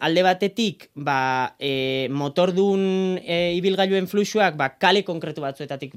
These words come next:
e, bideratu behar ditugu, eta besteak, ba, trafikotik bi-, e, liberatzeko eta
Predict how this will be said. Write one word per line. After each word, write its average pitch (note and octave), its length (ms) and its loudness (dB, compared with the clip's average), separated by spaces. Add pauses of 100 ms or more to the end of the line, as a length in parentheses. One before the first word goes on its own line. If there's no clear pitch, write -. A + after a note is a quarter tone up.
(100)
e, C3 340 -4
bideratu C#3+ 400 -2
behar C#3 180 -2
ditugu, A#3 380 -4 (360)
eta G#3+ 280 2 (140)
besteak, D3+ 720 0
ba, C3+ 180 -4
trafikotik D3+ 560 -6
bi-, D3 200 -4
e, D3+ 340 -4
liberatzeko E3+ 640 -2
eta B2+ 320 -4